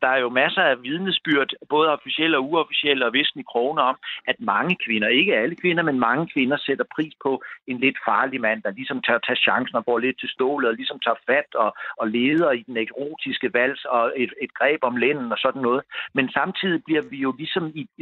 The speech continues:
specielt i den her samtid, ofte og oftere fortalt historien om den hensynsfulde, øh, bløde mand, der, øh, kender sine, sine tværkønslige værdier og, og, og venter og er hensynsfuld og tager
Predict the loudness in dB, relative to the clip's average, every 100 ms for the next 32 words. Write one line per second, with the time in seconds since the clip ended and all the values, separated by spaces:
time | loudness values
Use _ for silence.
0 | -4 0 0 0 0 2 2 2 0 0
1 | 0 2 2 2 2 2 0 0 0 0
2 | -8 -12 -10 -2 -2 -2 -8 -2 0 0
3 | -2 -2 -4 -2 -2 0 0 0 0 -2
4 | 0 0 0 -2 0 0 0 2 0 0
5 | -2 0 0 -2 -2 -2 -2 -2 -4 0
6 | 0 -2 -12 -10 -4 -2 0 2 0 2
7 | 0 0 -6 -4 -2 -2 -2 -8 -2 2
8 | 4 4 4 2 2 2 0 2 0 0
9 | 0 2 2 2 2 -2 -4 -8 -6 -2
10 | -2 2